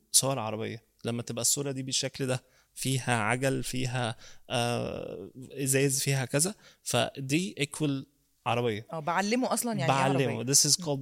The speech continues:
Speaker 1: machine learning. إن هو دلوقتي بقت وايد جدًا، بس ده البيزك بتاعها جدًا. إن أنا بديله كذا consistent imagery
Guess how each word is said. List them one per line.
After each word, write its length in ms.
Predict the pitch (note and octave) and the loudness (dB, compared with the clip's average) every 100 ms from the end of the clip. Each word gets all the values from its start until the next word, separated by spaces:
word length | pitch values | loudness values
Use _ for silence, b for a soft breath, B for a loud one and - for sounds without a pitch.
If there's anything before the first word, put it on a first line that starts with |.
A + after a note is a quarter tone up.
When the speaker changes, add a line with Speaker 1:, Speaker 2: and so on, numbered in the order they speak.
| C3+ | 0
Speaker 1:
machine 200 | - C#3 | -2 -2
learning. 560 | C#3 C3 B2 G#2+ - C#3+ | -2 -2 -4 -6 -6 -4
إن 180 | B2 | -2
هو 340 | B2 C#3 C#3 C3+ | -2 0 2 2
دلوقتي 380 | B2 B2+ C#3 C3 | 0 0 -2 -4
بقت 320 | A#2+ - - - | -6 -8 -10 -4
وايد 440 | B2 C#3 D#3 C3+ | 0 2 2 -2
جدًا، 280 | D3 D#3+ D3+ | -4 -2 -2
بس 200 | B2 - | 0 0
ده 80 | C#3 | 0
البيزك 360 | C#3 D3 C#3 | 2 0 0
بتاعها 380 | C3 B2 C#3 B2 | -4 -8 -8 -6
جدًا. 240 | B2 B2 - B2+ | -6 -6 -8 -2
إن 120 | C3 | 0
أنا 100 | D#3+ | 2
بديله 320 | F3 D3 E3 | 2 0 -2
كذا 400 | D#3 D#3+ D#3+ F3 - - C3 | 2 2 2 -2 -6 -6 2
consistent 400 | - D3+ D#3+ C#3+ - C#3 | 4 4 0 -6 -6 -6
imagery 400 | D#3 C#3+ D#3 | -4 -2 -2